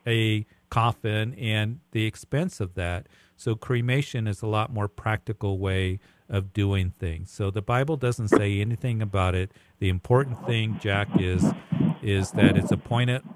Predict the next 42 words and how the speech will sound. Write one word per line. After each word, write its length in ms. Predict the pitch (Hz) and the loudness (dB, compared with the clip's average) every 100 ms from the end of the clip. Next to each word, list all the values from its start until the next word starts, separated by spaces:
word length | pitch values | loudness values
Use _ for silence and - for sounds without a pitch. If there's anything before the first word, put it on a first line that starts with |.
| - | -4
once 320 | 110 117 - | 2 2 0
for 160 | 113 107 | -2 0
man 320 | 107 104 104 | 2 2 0
to 140 | 110 | -2
die 480 | 98 92 92 90 92 - - - | 0 2 2 0 -4 -10 -20 -6
and 300 | 101 98 95 113 | -2 -2 -2 2
then 320 | 117 123 113 | 4 4 2
the 120 | 98 | 0
judgment. 840 | - 87 85 - - 87 87 - _ _ _ | 0 -2 -2 -6 -12 -10 -12 -18 _ _ _
And 120 | 98 95 | -4 -2
so 440 | - 95 98 101 | 0 0 2 0
our 140 | 104 95 | -2 -2
salvation 640 | 107 98 101 110 - 101 | -2 -2 0 0 -2 -4
is 160 | 95 104 | -2 -2
not 240 | 101 - | -4 0
based 340 | 110 117 - | 0 0 -2
on 200 | 95 92 | -2 -2
what 200 | 95 107 | -2 -2
we 100 | 101 | -4
do, 480 | 92 98 104 98 92 - _ _ - | -4 -2 0 0 -2 -6 _ _ -8
uh, 440 | 98 95 95 98 131 - | -4 -2 -2 -4 -6 -4
you 140 | 101 | -2
know, 180 | 95 92 | 0 -2
how 220 | 113 101 | -2 -2
we're 160 | 98 92 | -2 -4
buried. 560 | 107 98 95 90 90 _ _ - | -2 0 0 0 -4 _ _ -8
It's 220 | 98 - | -8 -6
based 360 | - 104 - 104 | -2 0 0 -2
on 360 | 95 92 92 - _ _ _ | 0 0 -2 -6 _ _ _
giving 360 | 107 101 98 | -2 0 0
our 180 | 98 92 | 2 0
lives 420 | 95 95 107 110 - | 0 0 0 -2 -4
to 100 | 95 | -2
him 240 | 101 98 | 0 -2
before 360 | 92 87 104 92 | -4 -6 -4 -4
we 140 | 92 | -4
die. 460 | 101 98 95 87 - _ _ - | -4 -2 -2 -4 -8 _ _ 0
And, 300 | 110 110 - | 2 0 -2
and 180 | 110 107 | -2 0
then, 280 | 110 110 117 | 2 0 -2
you 140 | 139 135 | -4 0
know, 320 | 101 101 | 0 0